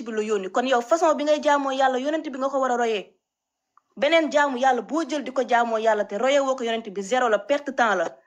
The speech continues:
Omar Sall, xam ngeen lan la leen di bañal? Ngeen egsi ba yawmal qiyaam, gis ne ndekete Cheikh Tidiane lu mu leen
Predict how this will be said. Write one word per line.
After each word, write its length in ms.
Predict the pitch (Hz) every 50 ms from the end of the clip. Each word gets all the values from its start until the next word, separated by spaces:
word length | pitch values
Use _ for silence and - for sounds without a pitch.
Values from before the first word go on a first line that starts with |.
| _ _ _ _ _ -
Omar 180 | 277 302 311
Sall, 220 | 311 349 285 262 254
xam 140 | 302 311
ngeen 140 | 320 311 285
lan 120 | 285 294 302
la 60 | 302
leen 140 | 294 285 277
di 80 | 269 247
bañal? 280 | 247 240 214 175 156 - _ _ _ _ _ _ _ _ _ _
Ngeen 160 | 214 233 240 -
egsi 260 | - 294 294 - 294 247
ba 120 | 240 240
yawmal 360 | 254 247 247 247 233 233 233 -
qiyaam, 340 | 254 220 208 196 202 240 - _ _ _ _ _ _ _ _ _ _ _ _ _ _ _ - _ -
gis 160 | 220 277 277
ne 120 | 285 254 233
ndekete 340 | 233 262 254 269 262 214 208
Cheikh 400 | - - - 294 302 294 - -
Tidiane 400 | - 269 214 269 262 262 240 233
lu 80 | 233 277
mu 100 | 277 285
leen 260 | 277 285 277 254 254